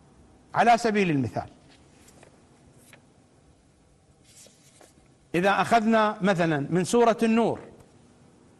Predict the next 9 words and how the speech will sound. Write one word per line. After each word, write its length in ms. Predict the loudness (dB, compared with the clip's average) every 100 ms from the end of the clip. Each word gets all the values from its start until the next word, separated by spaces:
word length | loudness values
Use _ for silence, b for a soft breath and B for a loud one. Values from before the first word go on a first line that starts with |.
| _ _ _ _ _ _ _ _ _ _ _ _ _ _ _ _ _ _ -4
الآية 340 | 2 2 2
التاسعة 720 | 2 2 2 2 2 2 2 -4 -20 -20 -20 _ _ _ _ -8
والثلاثون: 640 | -6 -2 0 0 -2 -6 -14 -18 _ _ _ _ _ _ _ _ _ _ _
"والذين 680 | -4 0 0 0 2 2 2
كفروا 720 | 0 -2 0 0 0 -2 -2
أعمالهم 1000 | -2 0 0 2 2 2 2 0 0 -2 -6 -12 -6
كسراب"، 500 | -4 0 2 2 2
هذا 260 | 2 2 0
مثال 460 | 0 2 2 -2